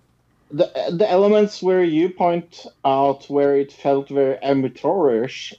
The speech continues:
is where I felt it felt very raw and very honest. So I, I, I can see both of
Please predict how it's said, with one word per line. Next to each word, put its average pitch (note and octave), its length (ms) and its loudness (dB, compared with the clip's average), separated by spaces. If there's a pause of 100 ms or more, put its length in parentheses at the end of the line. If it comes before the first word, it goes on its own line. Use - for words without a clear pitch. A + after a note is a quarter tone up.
is D3+ 300 0
where C#3 380 0
I C3 220 2
felt A#2+ 360 -4
it A2+ 180 -8
felt A#2+ 360 -2
very A#2 500 0 (480)
raw B2+ 680 2 (120)
and A2 640 0 (420)
very A#2 800 0
honest. C3+ 680 -4 (1040)
So C3 160 0
I, C3+ 120 4 (320)
I, C#3 200 -2
I C#3+ 60 0
can D#3 240 -4
see D3 320 0
both C#3+ 400 0
of B2+ 180 0